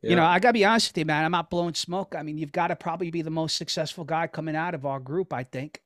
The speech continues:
Speaker 1: Yeah, I mean, not, well, I'll tell you what, Diane down in Florida is doing pretty well. I mean, I don't know,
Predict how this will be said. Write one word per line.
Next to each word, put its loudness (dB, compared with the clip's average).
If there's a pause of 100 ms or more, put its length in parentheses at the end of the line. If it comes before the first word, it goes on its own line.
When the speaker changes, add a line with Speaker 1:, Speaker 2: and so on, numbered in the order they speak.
(120)
Speaker 1:
Yeah, -6
I -4
mean, -6
not, -10 (200)
well, -4 (480)
I'll -6
tell 0
you 6
what, 4
Diane 2
down 0
in -2
Florida 0
is -6
doing -4
pretty -4
well. -2
I -6
mean, -4
I -4
don't -6
know, -4